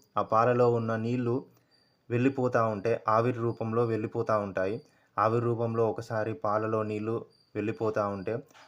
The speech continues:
ఆ పాలు కూడా పైకి వచ్చి పొంగిపోతా ఉంటాయి.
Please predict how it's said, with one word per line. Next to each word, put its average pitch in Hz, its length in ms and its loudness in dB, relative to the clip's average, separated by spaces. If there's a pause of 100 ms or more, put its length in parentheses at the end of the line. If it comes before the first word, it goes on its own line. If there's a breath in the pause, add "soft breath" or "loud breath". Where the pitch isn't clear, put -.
(120 loud breath)
ఆ 113 100 2
పాలు 113 320 2
కూడా 120 300 0 (960 soft breath)
పైకి 117 280 0
వచ్చి 113 360 -2
పొంగిపోతా 117 640 -2
ఉంటాయి. 101 360 -2